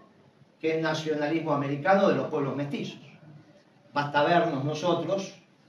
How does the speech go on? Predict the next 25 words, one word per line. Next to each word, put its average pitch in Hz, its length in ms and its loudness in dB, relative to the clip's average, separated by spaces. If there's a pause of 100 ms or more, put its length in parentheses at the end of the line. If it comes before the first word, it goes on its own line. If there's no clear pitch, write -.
(240)
y 131 120 -8
nos 131 200 -4
damos 151 320 -2
cuenta 147 360 -2
que 156 100 -4
somos 151 600 -4 (640)
una 143 260 -4
cantidad 139 460 2
de - 100 4
sangres 160 540 0
que 135 100 -8
se - 140 -6
han 143 140 0
mezclado 147 380 0
extraordinarias. 151 800 -2
Somos 226 240 0
los 190 120 4
pueblos 202 280 0
nuevos. - 460 -2 (680)
Somos 262 320 -2
los 220 120 2
pueblos 170 300 2
americanos. 147 640 -2 (1000)
Pueblos 170 360 2
fantásticos. 143 760 0